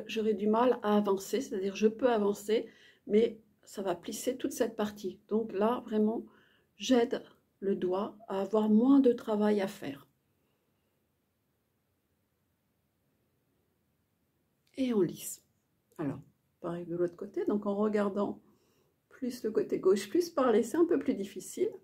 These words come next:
mais on y arrive. Si j'y arrive, vous allez y arriver. Donc cet exercice s'adresse autant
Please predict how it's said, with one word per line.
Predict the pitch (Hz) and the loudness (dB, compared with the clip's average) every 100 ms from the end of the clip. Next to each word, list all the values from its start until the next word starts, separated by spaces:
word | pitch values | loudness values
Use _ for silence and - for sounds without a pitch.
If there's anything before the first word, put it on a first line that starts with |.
| _ | _
mais | 254 277 - _ _ | -6 -6 -10 _ _
on | 403 440 | 4 6
y | 330 | 4
arrive. | 254 285 339 - 381 - _ _ _ _ _ _ _ _ _ _ _ | 4 2 0 -6 -10 -16 _ _ _ _ _ _ _ _ _ _ _
Si | _ 175 | _ -14
j'y | 165 262 | 0 2
arrive, | 403 285 269 - - _ | 4 2 0 -4 -16 _
vous | 349 349 | 4 4
allez | 247 214 | 4 4
y | 202 160 | 4 2
arriver. | 156 - - - _ _ _ _ _ _ _ _ _ _ _ _ _ _ _ _ _ _ _ _ _ _ _ _ _ _ _ _ _ _ _ _ _ _ _ _ _ _ _ _ - | 0 -2 -6 -10 _ _ _ _ _ _ _ _ _ _ _ _ _ _ _ _ _ _ _ _ _ _ _ _ _ _ _ _ _ _ _ _ _ _ _ _ _ _ _ _ -14
Donc | 151 | -8
cet | - 208 | -4 -2
exercice | 208 202 196 - 208 | -2 -2 -6 -6 -6
s'adresse | 190 170 175 - | -4 -4 -4 0
autant | 320 349 311 285 175 | 2 2 0 -2 -4